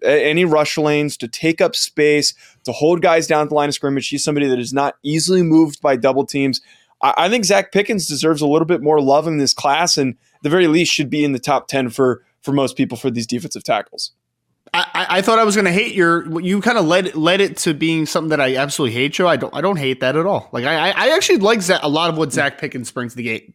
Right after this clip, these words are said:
Speaker 2: to the table. He didn't make my list just because there was, you know, one guy specifically that is more of a tra-, a tra-, you know, a, uh, transitional player moving inside type of thing. So,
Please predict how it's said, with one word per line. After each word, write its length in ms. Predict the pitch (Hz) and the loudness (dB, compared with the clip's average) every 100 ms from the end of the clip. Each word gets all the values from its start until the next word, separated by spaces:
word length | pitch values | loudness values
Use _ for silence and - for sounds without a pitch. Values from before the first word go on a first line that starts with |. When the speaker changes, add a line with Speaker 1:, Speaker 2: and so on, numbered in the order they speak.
| _ | _
Speaker 2:
to 100 | - | -8
the 80 | 127 | -6
table. 280 | 123 120 113 | -2 -4 -2
He 100 | 185 | 0
didn't 200 | 226 202 | 0 2
make 180 | 202 196 | -2 -2
my 260 | 135 151 | -2 0
list 460 | 180 185 190 185 - _ - - - _ | 2 2 2 -2 -8 _ -20 -20 -20 _
just 160 | - 156 | -12 -8
because 240 | - 165 | -2 0
there 100 | 156 | 2
was, 240 | 156 139 - | 0 0 -4
you 80 | 151 | 0
know, 100 | 135 | 0
one 280 | 131 151 | 2 0
guy 260 | 151 151 143 | 2 0 0
specifically 720 | 131 - 135 151 143 139 151 | -2 -4 -2 -2 -2 0 0
that 160 | 139 135 | 2 0
is 160 | 127 - | 0 -4
more 220 | 143 139 135 | -4 -2 -2
of 80 | |
a 80 | 127 | -4
tra-, 300 | - 165 143 - | -4 -2 -2 -4
a 100 | 127 | -6
tra-, 260 | - - - | -6 -8 -6
you 100 | 147 | -2
know, 160 | 131 123 | 0 2
a, 220 | 120 120 | 0 0
uh, 180 | 120 113 | 0 -2
transitional 640 | - 156 123 151 - 156 143 | -2 -2 0 -2 0 0 -2
player 360 | - 151 151 | 0 2 2
moving 300 | 147 147 143 | 2 2 2
inside 540 | 143 135 - 139 139 135 | 0 0 0 0 0 0
type 180 | 147 | -2
of 100 | 135 131 | -4 -4
thing. 340 | 151 147 147 | 0 0 0
So, 320 | - 135 123 | 0 0 -2